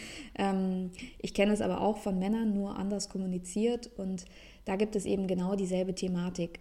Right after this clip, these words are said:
Wie oder was passiert da eigentlich, wenn ich am Anfang noch absolut bei mir bin, ich ganz locker bin, ich mit absoluter Neugierde in diese Sache reingehe und im Laufe des Prozesses passiert dann sowas, dass ich mich irgendwie selbst verliere, dass ich ja so ganz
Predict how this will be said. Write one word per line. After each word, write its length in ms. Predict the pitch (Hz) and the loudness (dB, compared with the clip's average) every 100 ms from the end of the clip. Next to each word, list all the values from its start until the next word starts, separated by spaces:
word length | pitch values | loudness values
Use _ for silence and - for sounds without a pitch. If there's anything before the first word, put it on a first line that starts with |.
| - | -10
Wie 540 | 180 175 196 233 262 262 - - - - - 254 - - | -4 2 4 6 4 0 -14 -20 -20 -20 -20 -20 -14 -4
oder 220 | 185 175 | 0 2
was 200 | 214 - | 0 -2
passiert 420 | 185 175 214 262 | -6 2 4 6
da 120 | 262 | 4
eigentlich, 600 | - 214 226 226 233 233 | 2 2 2 6 4 4
wenn 160 | 190 180 | 0 2
ich 160 | 180 - | 0 0
am 80 | |
Anfang 420 | 185 220 220 220 196 | 0 0 0 -2 0
noch 200 | 185 - | -4 -6
absolut 540 | - - 208 196 196 | -8 -4 -2 0 -2
bei 180 | 180 202 | -2 2
mir 140 | 226 | 2
bin, 340 | 214 220 214 214 | 4 4 4 2
ich 180 | 202 - | -2 -4
ganz 240 | 190 - | -6 -2
locker 280 | 202 220 220 | -2 0 0
bin, 340 | 214 208 208 | 2 2 2
ich 300 | 208 185 - - | -2 -8 -12 -8
mit 300 | 196 185 180 | -2 -2 -2
absoluter 480 | 180 - 190 185 190 | -6 -2 -2 0 0
Neugierde 460 | 190 226 233 233 | 2 4 6 6
in 120 | 220 | 4
diese 220 | 202 202 202 | 2 0 -2
Sache 360 | 202 - 190 | -4 -4 -6
reingehe 520 | 185 185 185 190 190 190 - - - - | -4 -4 -2 -2 -2 -6 -14 -20 -20 -4
und 180 | 196 196 | -2 2
im 120 | 185 | 2
Laufe 320 | 180 180 202 | 2 2 0
des 160 | 196 185 | 0 -2
Prozesses 520 | - 180 196 202 202 | -4 -4 -2 -4 -4
passiert 360 | - 180 202 202 | -4 0 0 0
dann 120 | 196 | 0
sowas, 340 | 185 190 185 | 0 0 -2
dass 120 | 185 175 | -2 -4
ich 140 | 180 | -6
mich 160 | 180 - | -4 -2
irgendwie 180 | 185 | -2
selbst 340 | 180 214 233 - | 2 0 0 -2
verliere, 420 | 208 196 196 190 | 0 2 2 0
dass 200 | 180 180 | -2 -4
ich 220 | 180 - - - - | -4 -6 -16 -20 -10
ja 160 | - 190 | -2 0
so 100 | 190 | 2
ganz 240 | 196 202 | 0 -2